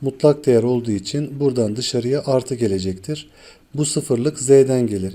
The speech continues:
Yani z dediğimiz ifade ya pozitiftir veya sıfırdır.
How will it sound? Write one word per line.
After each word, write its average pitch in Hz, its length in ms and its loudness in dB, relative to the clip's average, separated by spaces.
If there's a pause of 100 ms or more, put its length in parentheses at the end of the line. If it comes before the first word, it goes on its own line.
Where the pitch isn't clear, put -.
Yani 123 320 0
z 110 100 -4
dediğimiz 101 760 0
ifade 107 520 -4 (360)
ya 135 220 4
pozitiftir 123 840 -4
veya 123 460 0
sıfırdır. 92 640 -6